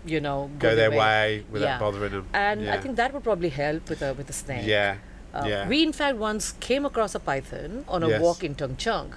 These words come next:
Speaker 2: Right.
Speaker 1: But it
Speaker 2: Yeah.
Speaker 1: was off to the side, and it probably
Speaker 2: Yeah.
Speaker 1: just had a meal because it was just
Speaker 2: Yeah.
Speaker 1: lying there, like, soaking in the sun,
Speaker 2: Yeah,
Speaker 1: uh,
Speaker 2: getting
Speaker 1: basking in the
Speaker 2: warm and,
Speaker 1: sun, yeah.
Speaker 2: yeah.
Speaker 1: Uh, so, yeah,
Speaker 2: Yeah.
Speaker 1: but, but, yeah, that's probably what I would do. I'm,
Speaker 2: Yeah,
Speaker 1: I'm
Speaker 2: I
Speaker 1: not
Speaker 2: think that's the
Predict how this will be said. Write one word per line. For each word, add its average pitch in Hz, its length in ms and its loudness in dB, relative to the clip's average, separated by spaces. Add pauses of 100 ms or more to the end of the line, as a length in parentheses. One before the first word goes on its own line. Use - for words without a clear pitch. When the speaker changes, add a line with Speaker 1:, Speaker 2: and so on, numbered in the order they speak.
(440)
Speaker 2:
Right. 113 460 -2
Speaker 1:
But 247 180 6
it 247 120 -4
Speaker 2:
Yeah. 226 40 -6
Speaker 1:
was 254 540 0
off 220 260 4
to 185 80 -16
the 170 80 -4
side, 131 460 -2
and 151 100 -4
it 165 160 -8
probably 110 160 2
Speaker 2:
Yeah. 107 140 2 (160)
Speaker 1:
just - 180 -6
had 185 140 0
a 185 40 2
meal 170 380 0
because 160 300 -4
it 165 80 -6
was 156 80 -6
just 160 140 -4
Speaker 2:
Yeah. 143 100 0
Speaker 1:
lying 147 240 -2
there, 131 400 -4
like, 131 160 -12
soaking 147 360 -4
in 139 60 -6
the 123 80 -6
sun, 110 200 -2
Speaker 2:
Yeah, 107 580 4 (260)
Speaker 1:
uh, 127 140 -6
Speaker 2:
getting 117 40 -8
Speaker 1:
basking 107 380 -2
in 107 60 -2
the 107 60 -2
Speaker 2:
warm 107 120 -4
and, 98 100 -2
Speaker 1:
sun, 123 280 -6
yeah. 110 80 0 (600)
Speaker 2:
yeah. 135 60 -4
Speaker 1:
Uh, 139 60 -4
so, 151 260 -2
yeah, 170 140 2
Speaker 2:
Yeah. 151 160 2
Speaker 1:
but, 180 260 0
but, 214 220 -2
yeah, 170 200 0
that's - 440 -8 (640)
probably 147 400 -2
what 139 160 0
I 131 60 -2
would 131 200 -8
do. 95 180 -8
I'm, 147 200 -4
Speaker 2:
Yeah, 113 420 6
Speaker 1:
I'm 170 120 4
Speaker 2:
I 156 40 6
Speaker 1:
not 139 80 0
Speaker 2:
think 135 120 0
that's 117 120 -4
the 127 60 -4